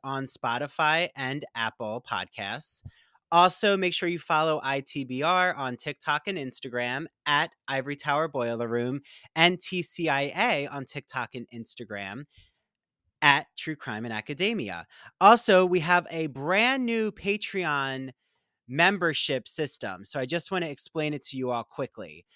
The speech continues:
So if you wanna become an I T B R student, it is five dollars a month. You get ad-free I T B R and T C I A episodes and video interviews.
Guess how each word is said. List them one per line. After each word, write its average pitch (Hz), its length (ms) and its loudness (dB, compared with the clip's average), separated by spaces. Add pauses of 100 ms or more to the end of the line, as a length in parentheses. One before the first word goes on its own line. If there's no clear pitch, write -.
(140)
So 170 240 2
if 160 140 0
you 175 100 2
wanna 196 240 4
become 180 560 -2
an 151 80 -6
I 147 160 -4
T 147 220 -6
B 135 180 -6
R 117 180 -4
student, 202 760 -2
it 147 140 -6
is 139 340 -8 (160)
five 139 320 -2
dollars 127 400 -4
a 120 40 -10
month. 214 340 -2 (320)
You 196 120 -2
get 190 300 2
ad-free 180 520 -2
I 147 220 -6
T 156 200 -10
B 139 180 -6
R 135 220 -2
and 120 140 -8
T 139 200 -12
C - 200 -12
I 123 120 -4
A 117 340 -8
episodes 165 600 -6
and 107 180 -6
video 190 360 -2
interviews. 170 760 -4